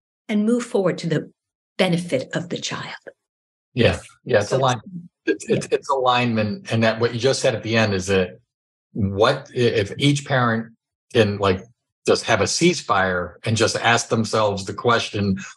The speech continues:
Speaker 2: "What's truly gonna benefit the child?" Like, no parent would ever answer that question saying, "Well, mom and dad being on opposite ends of something or, or, or undercutting each other's efforts."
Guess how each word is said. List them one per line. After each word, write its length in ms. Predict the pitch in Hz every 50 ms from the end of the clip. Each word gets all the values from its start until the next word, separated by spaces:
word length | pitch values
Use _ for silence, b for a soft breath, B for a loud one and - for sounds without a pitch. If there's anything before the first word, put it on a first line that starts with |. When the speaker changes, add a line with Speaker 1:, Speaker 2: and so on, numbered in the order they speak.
| _ _ _
Speaker 2:
"What's 420 | 95 92 107 120 131 131 131 -
truly 640 | - - - - - 147 147 151 147 127 117 107
gonna 180 | 98 104 101 98
benefit 460 | 92 98 101 101 101 95 - 98 87
the 100 | - 95
child?" 420 | - - - 104 101 101 95 87 90
Like, 200 | 92 92 - -
no 180 | 120 120 127
parent 380 | 127 123 - 135 123 120 117 104
would 100 | 110 110
ever 160 | 110 104 107
answer 240 | 107 107 104 98 107
that 220 | 107 101 104 101
question 400 | - - 110 104 - - 101 98
saying, 500 | 95 - - 107 101 98 98 95 92 92 B B B B B B B B B _ -
"Well, 380 | 113 110 110 107 107 - - _
mom 220 | 117 117 123 131
and 100 | 131 123
dad 240 | 117 120 120 113 101
being 380 | 107 110 107 107 107 104 98 - -
on 300 | 104 104 104 104 101 - -
opposite 720 | 107 107 117 - - - - - - 110 107 107 - - _ b b b b b _ _ _ _
ends 340 | 131 127 123 120 120 113 -
of 200 | - 107 101 -
something 460 | - - 107 98 - - 95 92 92 101
or, 200 | 110 107 107 107
or, 300 | - 104 101 101 - - - -
or 300 | 120 117 117 120 - -
undercutting 640 | 143 160 156 147 135 - - - 113 104 104 98
each 160 | 101 98 95 113
other's 260 | 110 104 101 101 101
efforts." 720 | - 117 117 107 - 98 98 92 90 - - - -